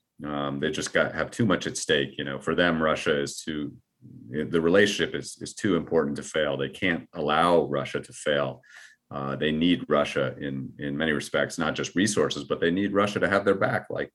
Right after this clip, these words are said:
you know, if it does come to war over Taiwan and so forth. So, so, you know, I think in, in the end, they will, they will, uh, sympathize with and, uh, and even help Russia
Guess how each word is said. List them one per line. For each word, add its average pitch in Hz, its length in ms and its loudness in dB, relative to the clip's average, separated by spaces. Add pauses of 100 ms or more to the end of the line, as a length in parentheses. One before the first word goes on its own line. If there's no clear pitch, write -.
you 80 160 -6
know, 76 140 -6
if - 120 -8
it 80 100 -6
does 85 420 -2
come 71 160 -6
to 76 80 -8
war 73 260 0
over 69 200 -2
Taiwan 69 520 -8 (580)
and - 120 -14
so - 140 -6
forth. - 320 -12
So, 67 480 -8 (200)
so, 71 520 -2 (120)
you 82 120 -2
know, 71 320 0 (560)
I 80 60 -2
think 78 260 -2
in, 76 420 -4 (220)
in 85 120 0
the 82 120 6
end, 82 200 4
they 76 120 4
will, 73 540 0 (120)
they 73 140 -4
will, 71 520 -2
uh, 67 280 -6 (220)
sympathize 82 680 2
with 76 380 2
and, 69 480 -6
uh, 65 240 -6 (600)
and 71 140 -6
even 69 220 -2
help 76 280 0
Russia 71 400 0